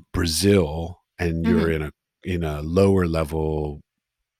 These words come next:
Speaker 1: place, uh, exhibition space, whatever, and whereas you maybe incredibly have a great collector base and great respect in France or Germany or something like this. So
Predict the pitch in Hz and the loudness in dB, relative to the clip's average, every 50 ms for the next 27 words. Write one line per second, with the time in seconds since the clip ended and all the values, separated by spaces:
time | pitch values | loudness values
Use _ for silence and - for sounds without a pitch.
0 | _ _ _ - - 95 85 76 73 71 71 - - - - - 87 80 73 76 | _ _ _ -4 -2 -2 -2 -2 -4 -8 -8 -6 -6 -8 -6 -6 -8 -8 -6 -8
1 | 82 85 - - - 80 87 82 - - 76 71 - - 85 78 76 - - 80 | -8 -8 -8 -8 -6 -4 -4 -4 -4 -6 -6 -8 -6 -6 -6 -6 -6 -6 -6 -4
2 | 76 80 82 80 78 78 80 80 87 87 82 85 87 80 80 82 80 80 78 - | -4 -4 -4 -4 -4 -6 -6 -6 -6 -6 -6 -6 -4 -4 -2 -2 -2 -4 -6 -6
3 | - 85 82 82 82 78 85 82 80 80 - - - - - - - - 82 - | -6 -4 -4 -4 -4 -4 -4 -6 -6 -8 -8 -12 -16 -18 -18 -14 -12 -12 -10 -8
4 | - - - 95 85 85 82 87 87 82 80 80 82 80 - 87 80 78 82 78 | -4 -2 0 0 0 0 -2 0 0 0 -2 -2 -4 -4 -6 -6 -6 -6 -8 -8
5 | - - 92 87 87 85 - - - - 92 85 - - - 85 76 80 80 78 | -4 0 0 0 0 -2 -4 -6 -4 -2 -2 -2 -2 -4 -6 -4 -2 -2 -2 -2
6 | 78 - - - 80 76 - - 85 85 82 80 82 78 - - 85 80 - - | -2 -4 -6 -8 -8 -10 -8 -6 -4 -4 -4 -4 -6 -8 -10 -10 -10 -8 -6 -6
7 | 85 80 78 _ - 78 87 82 80 82 82 82 82 80 80 82 80 - - 117 | -6 -6 -6 _ -8 -6 -4 -4 -4 -6 -8 -8 -10 -10 -12 -12 -12 -4 0 0
8 | 101 90 82 76 64 69 - - 78 73 76 87 90 87 82 80 80 76 76 73 | 2 2 0 -2 -4 -8 -10 -10 -10 -6 -2 0 0 0 0 -2 -4 -4 -6 -8
9 | 71 71 - - 73 71 - 73 78 78 76 - 107 90 - - 101 | -10 -12 -12 -12 -14 -14 -14 -14 -14 -12 -8 -6 -6 -4 -2 -2 -2